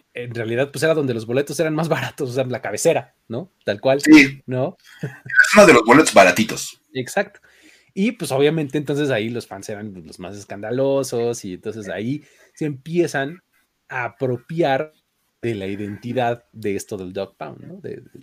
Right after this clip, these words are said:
Speaker 1: les queda perfectamente. Y, pues, a partir de ahí es que empiezan a utilizar las narices, las máscaras de perro, los huesos, etcétera, ya como para decir, bueno, aquí es de dog pound, pues aquí estamos los perros,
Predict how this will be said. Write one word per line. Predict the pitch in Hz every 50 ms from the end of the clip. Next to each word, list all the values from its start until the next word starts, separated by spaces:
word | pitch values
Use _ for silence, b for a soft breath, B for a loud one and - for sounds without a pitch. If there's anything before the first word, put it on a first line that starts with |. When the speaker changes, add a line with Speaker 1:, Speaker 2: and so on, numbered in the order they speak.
| -
Speaker 1:
les | - - - -
queda | - 135 127 113 117 110 -
perfectamente. | 110 110 - 113 107 - - 127 135 139 123 110 - 120 135 - b b b b b b b b b b
Y, | - 254
pues, | 240 254 220 208
a | 185 -
partir | - 165 160 - 190 190
de | 175 185
ahí | 180 165 165 170
es | 165
que | - 165
empiezan | 147 131 127 143 131 - 131 123
a |
utilizar | 107 - - 90 82 - - - - -
las | - - -
narices, | - 85 92 107 131 175 185 185 180 175 175 175 170 - - 117 113 117 120 123 123 117
las | 95 - - - -
máscaras | 95 90 80 80 - - - 82 82 78 80 87
de | 98 98 98
perro, | - - 143 143 147 147 147 147 143 143 139 135 127 127 123 120
los | 123 113 95 85 82 85
huesos, | 90 95 110 120 127 127 127 127 127 127 127 120 - 120 110 107 - -
etcétera, | 92 - - 107 95 95 113 113
ya | 113 110 117 107 107
como | - 123 113 98 95
para | - 95 92 87
decir, | 85 - 117 110
bueno, | 107 104 87 78
aquí | - - - 175
es | 180
de | 175 156
dog | 143 165 160 -
pound, | - 160 160 196 220
pues | - - -
aquí | - - -
estamos | - - - 110 101 107 110
los | 113 113 -
perros, | _ - 240 233 185 160 160 -